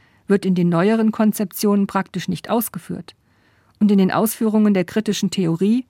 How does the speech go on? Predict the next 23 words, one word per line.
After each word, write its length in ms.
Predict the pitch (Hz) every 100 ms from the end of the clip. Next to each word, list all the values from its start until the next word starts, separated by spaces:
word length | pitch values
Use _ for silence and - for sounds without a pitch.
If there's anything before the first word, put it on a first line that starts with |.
| _ _ _ _ -
oder 160 | 202
in 120 | 175
anderen 520 | - 208 240 233 233 220
neomarxistischen 920 | 220 233 220 214 - 226 - 220 208
Ansätzen 640 | - 214 220 214 220 214 - -
steht 240 | - 220
sie 120 | -
auch 100 | 180
nicht 220 | 214 190 180
im 100 | 170
Zentrum, 540 | 247 240 - - - _ _ _ _ -
da 100 | 175
der 120 | 185
Entfremdungsbefund 1000 | 165 - 202 247 254 233 - 214 254 226
in 120 | 208 -
allererster 540 | 214 233 202 208 214
Linie 300 | 196 208 208
Sozialkritik 800 | 196 190 - 214 220 - 170 170
ist, 340 | - 170 - - _ _ _ _ _
mit 120 | - 165
der 80 |
Hoffnung 360 | 180 208 254 240
verbunden, 600 | 240 220 220 220 220